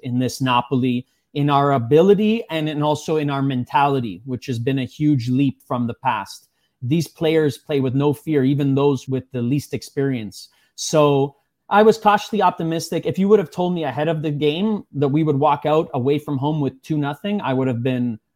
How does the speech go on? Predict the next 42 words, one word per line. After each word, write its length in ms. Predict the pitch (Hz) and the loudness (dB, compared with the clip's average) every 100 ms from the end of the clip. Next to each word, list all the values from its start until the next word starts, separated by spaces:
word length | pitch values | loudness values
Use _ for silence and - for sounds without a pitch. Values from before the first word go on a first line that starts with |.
| - | -8
very, 520 | 120 123 160 147 139 | -4 4 6 6 4
very 380 | 120 135 131 123 | 2 2 0 0
happy 320 | 117 110 120 | -2 -2 -4
with 160 | 117 110 | -8 -4
that. 180 | 110 123 | -4 -4
I 80 | |
think 160 | 113 123 | -4 -4
it's, 180 | 117 - 127 | -6 -8 -14
it's 140 | - | -10
a 60 | 131 | -10
phenomenal 720 | - 131 131 139 131 123 110 | -4 -2 0 0 -2 -4 -4
result. 520 | 113 110 120 147 - _ _ _ - | -4 -2 -2 -2 -6 _ _ _ -6
If 180 | 127 | -2
you 80 | 143 | -4
compare, 420 | - 139 147 147 | -4 -4 0 0
look 180 | 143 143 | 0 0
at 100 | 131 | -2
Man 240 | 139 143 135 | -4 -2 -4
City, 320 | - 156 131 | -4 -2 0
they 140 | 139 | 2
went 260 | 135 139 131 | 0 -2 -2
to 300 | 139 131 131 _ _ | 0 0 -2 _ _
Leipzig, 540 | 135 156 - 135 135 | 0 0 0 -2 0
a 80 | 131 | 2
very 280 | 120 143 139 | 2 4 2
comparable 600 | 139 127 143 143 131 127 | 0 -4 -2 0 0 -2
team, 400 | - 170 139 135 123 | -4 -4 -2 -2 -2
and 200 | 127 123 | -2 0
got 160 | 123 | 0
a 40 | 120 | 0
one 280 | 127 131 | 0 2
one 220 | 131 123 113 | 2 0 -2
draw. 380 | 139 135 110 101 _ _ - | 2 4 2 -2 _ _ -18
So 560 | - 147 139 131 131 _ _ _ 135 | 0 2 4 2 -2 _ _ _ 0
definitely 460 | 175 180 202 180 160 | 2 2 0 2 2
it's 140 | 127 | 2
a 60 | 127 | 2
good 200 | 143 147 | 4 4
result. 560 | 139 123 131 202 - _ _ - | 4 4 2 2 -2 _ _ 0
Watching 520 | 151 180 - 208 185 | 4 4 4 0 2
the 80 | 139 | 2
game, 580 | 120 139 175 254 269 | 2 2 4 2 0